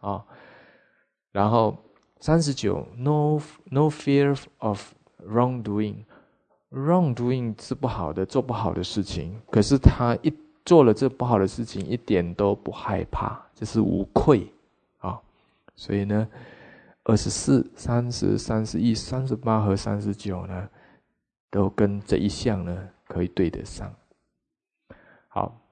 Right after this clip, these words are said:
第六，慢，啊，pride。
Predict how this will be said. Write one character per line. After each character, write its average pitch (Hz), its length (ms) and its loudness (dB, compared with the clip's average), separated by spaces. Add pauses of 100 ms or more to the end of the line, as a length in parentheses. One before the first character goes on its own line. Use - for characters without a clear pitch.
第 147 120 8
六， 135 240 6 (180)
慢， 123 260 -2 (1080)
啊， - 280 -12 (720)
pride。 101 300 0